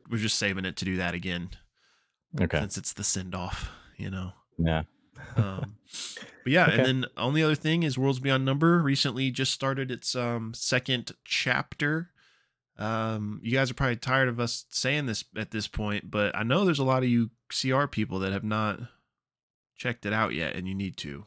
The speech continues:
Speaker 1: 'cause it's really good. Um, and, uh, I mean, what, what else can I say?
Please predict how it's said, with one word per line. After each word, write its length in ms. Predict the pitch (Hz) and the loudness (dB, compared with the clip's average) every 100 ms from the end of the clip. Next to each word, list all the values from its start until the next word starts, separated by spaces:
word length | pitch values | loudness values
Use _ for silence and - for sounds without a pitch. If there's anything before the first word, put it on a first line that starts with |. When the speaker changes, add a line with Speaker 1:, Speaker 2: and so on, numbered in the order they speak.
| - | -12
Speaker 1:
'cause 400 | 82 76 - - | -8 -8 -8 -10
it's 180 | - - | -10 -4
really 200 | 110 110 | -2 0
good. 380 | 104 104 104 107 _ _ _ _ _ _ _ - | 2 2 0 -4 _ _ _ _ _ _ _ -10
Um, 540 | 95 95 95 95 92 _ _ _ _ _ _ _ - | -6 -4 -6 -8 -12 _ _ _ _ _ _ _ -12
and, 180 | 95 | -10
uh, 60 | 92 | -6
I 60 | 85 | -4
mean, 300 | 95 95 92 - - _ - - _ _ - | -4 -6 -8 -12 -20 _ -18 -18 _ _ -4
what, 180 | 117 110 | -2 2
what 120 | 139 | 4
else 120 | 117 | 4
can 120 | - 98 | 2 -4
I 80 | 80 | -4
say? 340 | - 76 - | -4 -4 -6